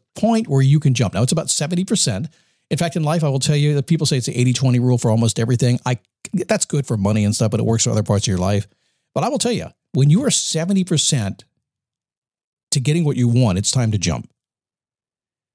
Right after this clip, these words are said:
When you're more gooder than badder. People say, "Scott, how many days a week should I work out?" Well, it, common sense tells me if I work out four days, that's more, that's m-, three's less than there are s-,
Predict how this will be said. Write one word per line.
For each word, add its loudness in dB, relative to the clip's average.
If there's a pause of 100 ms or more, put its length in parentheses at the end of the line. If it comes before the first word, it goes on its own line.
(200)
When 2
you're 4
more 4
gooder 2
than 0
badder. -4
People -2
say, -4
"Scott, -4
how -4
many 2
days 0
a -2
week 2
should 0
I 0
work 0
out?" 0
Well, 0
it, -6 (340)
common 2
sense -2
tells -2
me 0
if 0
I 0
work 0
out -2
four 2
days, -2
that's -2
more, 4
that's -2
m-, 2 (480)
three's 0 (120)
less -2
than -2
there 0
are 0
s-, -2